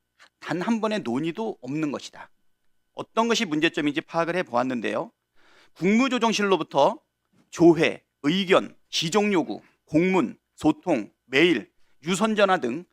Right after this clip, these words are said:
소통된 것이 있느냐라고 저희가 질의를 했는데요. 그거에 대해서 수발신된 내용이 전혀 없다고 답변을 받았습니다. 그러면서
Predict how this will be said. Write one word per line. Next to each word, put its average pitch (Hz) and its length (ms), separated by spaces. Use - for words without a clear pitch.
소통된 214 540
것이 196 220
있느냐라고 127 960
저희가 131 240
질의를 127 360
했는데요. 160 520
그거에 151 320
대해서 139 240
수발신된 196 800
내용이 113 240
전혀 127 200
없다고 156 380
답변을 143 340
받았습니다. 95 600
그러면서 175 600